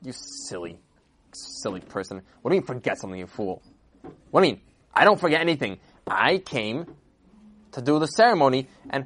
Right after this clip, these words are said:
I'm late because somehow my carriage broke. And I had to wait for someone to fix it. Silly, silly drivers.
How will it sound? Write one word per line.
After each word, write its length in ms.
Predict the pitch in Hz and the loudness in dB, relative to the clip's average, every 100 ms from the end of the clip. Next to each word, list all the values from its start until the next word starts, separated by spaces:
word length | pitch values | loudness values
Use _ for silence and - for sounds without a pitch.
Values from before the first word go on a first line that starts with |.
| - | -6
I'm 220 | 139 151 | -2 0
late 400 | 160 226 151 135 147 | 4 4 4 0 -4
because 320 | 147 143 - _ _ _ _ | 2 2 2 _ _ _ _
somehow 320 | - 180 190 | -4 2 4
my 160 | 165 147 | 4 -2
carriage 440 | - 175 147 120 | 0 0 0 -4
broke. 600 | 101 127 160 127 - - _ _ _ - _ _ _ | -6 4 4 4 -2 -14 _ _ _ -20 _ _ _
And 80 | - | -6
I 20 | |
had 80 | 123 | -2
to 80 | 135 | 2
wait 160 | 151 | 2
for 80 | 156 | 0
someone 220 | 147 135 | -4 -4
to 40 | - | -6
fix 300 | - 147 - | -6 -6 -4
it. 160 | 95 - _ _ _ | -8 -10 _ _ _
Silly, 460 | - - - 120 | -18 -12 -6 -6
silly 380 | 110 - 127 110 | -6 -8 -6 -6
drivers. 560 | 98 101 98 95 92 | -6 -6 -4 -8 -12